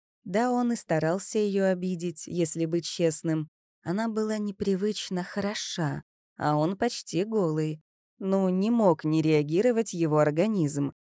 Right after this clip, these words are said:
Пришлось даже дверью перед её носом хлопнуть. "Неудобно вышло", —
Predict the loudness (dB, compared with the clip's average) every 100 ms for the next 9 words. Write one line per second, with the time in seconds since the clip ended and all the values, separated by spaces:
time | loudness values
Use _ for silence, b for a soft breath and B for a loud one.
0 | _ -2 -2 2 2 4 2 2 0 0
1 | 0 2 0 0 0 2 2 0 0 -2
2 | -2 -4 0 2 2 0 -4 -8 _ _
3 | _ _ _ -6 0 0 0 0 4 4
4 | 4 2 2 0 -2 -2 -4 -2 0 -4